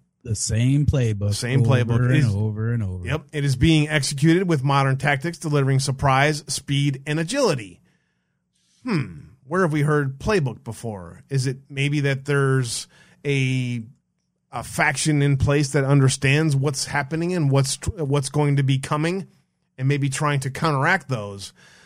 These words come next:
Speaker 2: Let's hope and pray that there are more than just us with loudmouths on a mic. <laughs> The insurgency syndicate has successfully employed a campaign of planned crisis operations. This helped them occupy and hold territory. The resulting negotiations mar-, marginalized the police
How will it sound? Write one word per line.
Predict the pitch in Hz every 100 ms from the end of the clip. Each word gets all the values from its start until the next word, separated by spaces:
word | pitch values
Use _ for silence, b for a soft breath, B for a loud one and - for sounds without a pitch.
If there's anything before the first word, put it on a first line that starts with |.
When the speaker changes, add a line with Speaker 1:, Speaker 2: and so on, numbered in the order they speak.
| B -
Speaker 2:
Let's | 120
hope | 143 135
and | 123
pray | 123 139
that | 123 113
there | 113
are | 139 127
more | 120 120
than | 117 113
just | 123 117
us | 139 135 -
with | 110
loudmouths | 120 131 120 117 113 117
on |
a | 110
mic. | 151 117 98 - b b b b _ _ _
<laughs> | - - 104 - B B B -
The | 156
insurgency | 156 113 175 190 196 139 143
syndicate | 135 143 135 151 147
has | 139
successfully | 139 160 139 143
employed | 143 131 143 147
a | 139
campaign | 156 147 135 143
of | 151 135
planned | - 143 139 135
crisis | 151 139 135 131
operations. | 131 131 160 185 147 110 104 - B B B
This | 147 180
helped | - 180 233 -
them | 135 147
occupy | 143 135 135 139 143 135
and | 147 139
hold | 135 143 135
territory. | 208 180 135 120 101 - B _
The | 143
resulting | 147 147 139 143
negotiations | 135 139 135 127 135 135 160
mar-, | 156 147 139
marginalized | 135 147 139 143 135 135 131
the | 135
police | 131 127 156 -